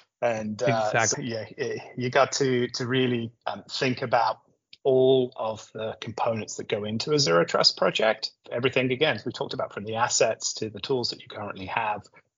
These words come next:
Speaker 1: and then how we tie those together to create a, a zero trust, uh, solution for the organization. But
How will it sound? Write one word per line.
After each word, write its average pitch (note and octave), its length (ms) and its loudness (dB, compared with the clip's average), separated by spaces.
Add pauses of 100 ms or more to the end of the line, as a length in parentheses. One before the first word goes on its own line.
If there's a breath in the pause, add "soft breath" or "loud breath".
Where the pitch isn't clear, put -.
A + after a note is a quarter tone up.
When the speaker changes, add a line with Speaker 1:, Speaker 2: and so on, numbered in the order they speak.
(160)
Speaker 1:
and A2+ 140 -4
then G#2 100 -2
how A2+ 220 2
we A2 100 2
tie A2 280 -2
those G2 240 -2
together G#2+ 480 2
to - 140 -2
create G#2+ 540 -4 (120)
a, G#2 320 -2
a G2 40 -4
zero F#2+ 340 -2
trust, - 560 -2 (200)
uh, F2+ 180 -10
solution F2+ 500 0
for F#2+ 140 -14
the F#2 80 -10
organization. F2 840 -8 (340)
But F#2+ 160 -8